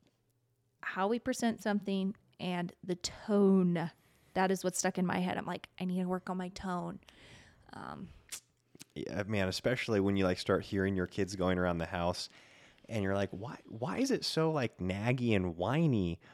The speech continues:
Speaker 2: all of a sudden between the children's conversations? Like, why is their tone that way?" You're like,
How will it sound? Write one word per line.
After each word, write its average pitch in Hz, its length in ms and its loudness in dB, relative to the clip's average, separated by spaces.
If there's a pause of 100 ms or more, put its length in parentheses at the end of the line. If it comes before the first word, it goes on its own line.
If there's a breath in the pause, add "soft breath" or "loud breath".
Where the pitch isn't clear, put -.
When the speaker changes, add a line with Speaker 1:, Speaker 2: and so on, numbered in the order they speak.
(260 soft breath)
Speaker 2:
all 98 200 4
of 95 100 0
a 98 60 4
sudden 92 540 2 (560 soft breath)
between 110 380 2
the 98 80 4
children's 101 580 2
conversations? 101 800 2
Like, 87 140 -4
why 117 160 -4
is 123 160 -2
their 110 120 2
tone 107 500 0 (100)
that 85 260 -4
way?" 85 400 -4
You're 107 80 -8
like, 101 160 -12